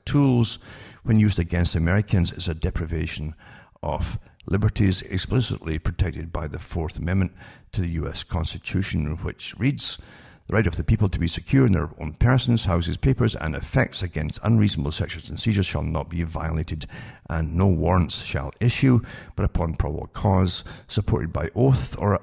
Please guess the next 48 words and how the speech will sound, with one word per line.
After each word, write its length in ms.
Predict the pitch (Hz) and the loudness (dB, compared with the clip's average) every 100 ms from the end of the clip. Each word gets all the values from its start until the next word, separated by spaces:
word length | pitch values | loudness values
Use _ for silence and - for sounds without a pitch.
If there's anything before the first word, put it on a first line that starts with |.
| - | 0
affirmation, 560 | - 80 78 82 - - | 0 0 0 -2 -4 -4
and 320 | 82 80 - - - - | -2 -4 -6 -12 -10 -4
particularly 400 | 113 - - 80 | 0 2 0 -4
describing 720 | - - 71 76 82 80 - _ - - _ _ | -6 -4 -4 -4 -4 -6 -8 _ -20 -20 _ _
the 80 | - | -4
place 380 | - 85 76 - | -2 -2 -4 -6
to 100 | - | -6
be 80 | - | -6
searched 420 | - - - - - | -4 -6 -8 -12 -10
and 200 | 78 78 | -8 -6
the 60 | |
persons 540 | 80 - 73 - 76 - | -4 -2 -4 -6 -6 -6
or 160 | - | -8
things 540 | - - - - - - - | -6 -8 -8 -8 -10 -12 -12
to 80 | |
be 100 | - | -10
seized.'" 440 | - - 98 80 - | -8 -6 -6 -6 -2
But 140 | 107 | -2
again, 200 | 120 127 | 2 4
that 140 | 107 92 | 4 2
all 180 | 78 | -6
went 180 | 82 78 | -10 -12
out 160 | 73 - | -12 -12
the 120 | 76 | -6
window, 340 | 92 123 101 | 2 4 4
as 100 | 85 | 2
you 60 | 90 | -2
well 180 | 82 78 | -6 -2
know. 300 | 107 139 110 - - - - | 2 2 2 -6 -20 -20 -10
If 100 | - | -6
you 60 | 98 | -2
all 160 | 90 90 | -2 -2
remember, 580 | 80 107 123 104 95 87 - - _ - | 0 2 2 4 0 -2 -10 -20 _ -8
when 180 | 95 90 | -2 0
Bush 200 | 90 - | 0 2
Junior 320 | 123 135 117 | 4 6 4
was 200 | 107 107 | 2 2
in 300 | 110 110 101 - | 2 4 2 -2
with 80 | 87 | -2
the 60 | 85 | 2
neocons, 580 | 110 110 101 101 95 - - | 2 4 4 4 2 -4 -10
and 400 | 82 80 82 82 - | -12 -10 -12 -14 -12
they 240 | 85 85 | -8 -6
went, 260 | 80 87 - | -6 -8 -8
they 60 | |
went 420 | 80 76 87 90 - | -10 -8 -6 -6 -6
to 120 | 80 | -8
war, 460 | 85 95 92 92 | -4 -2 0 -2